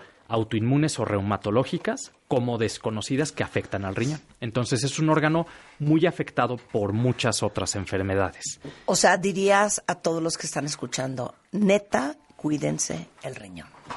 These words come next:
Speaker 1: Sí, totalmente. El
Speaker 2: Si
Speaker 1: chequeo
Speaker 2: tienen diabetes tipo dos.
Speaker 1: Con mayor razón.
Speaker 2: Diabetes tipo uno.
Speaker 1: Ellos
Speaker 2: ¿Qué más?
Speaker 1: desde chiquititos
Speaker 2: Sí, sí,
Speaker 1: llevan
Speaker 2: sí.
Speaker 1: vigilancia renal.
Speaker 2: ¿Qué más?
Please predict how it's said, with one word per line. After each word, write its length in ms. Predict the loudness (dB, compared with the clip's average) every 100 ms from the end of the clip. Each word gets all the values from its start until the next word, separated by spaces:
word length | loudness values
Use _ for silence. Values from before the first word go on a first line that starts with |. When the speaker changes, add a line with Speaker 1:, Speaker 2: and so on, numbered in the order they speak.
| -16 -18 -10
Speaker 1:
Sí, 120 | -4
totalmente. 600 | -2 0 0 0 -6 -16 -6
El 200 | 0 2
Speaker 2:
Si 60 | 2 0
Speaker 1:
chequeo 280 | 2 4 6
Speaker 2:
tienen 260 | 6 4
diabetes 480 | 4 4 2 -2 -6
tipo 260 | -6 0 2
dos. 480 | 4 4 2 -6 -12 -20 -10
Speaker 1:
Con 160 | -8
mayor 240 | -4 -2 -2
razón. 240 | -2 -4 -8 -20 _ -4
Speaker 2:
Diabetes 460 | 4 6 6 2 0
tipo 260 | 0 2
uno. 540 | 0 0 -2 -2 -2 -6 -18 -14
Speaker 1:
Ellos 440 | -4 0 2 2 -2 -2
Speaker 2:
¿Qué 140 | 0
más? 120 | 4
Speaker 1:
desde 440 | 2 2 0 0 0
chiquititos 520 | -6 -6 -4 0 2
Speaker 2:
Sí, 80 | 4
sí, 40 |
Speaker 1:
llevan 220 | 4 4 2
Speaker 2:
sí. 340 | 0 -2 -4 -6 -8
Speaker 1:
vigilancia 500 | -6 -2 0 2 0
renal. 300 | -2 -4 -8 -16 _ _ _ -2
Speaker 2:
¿Qué 120 | 0
más? 360 | 0 0 -4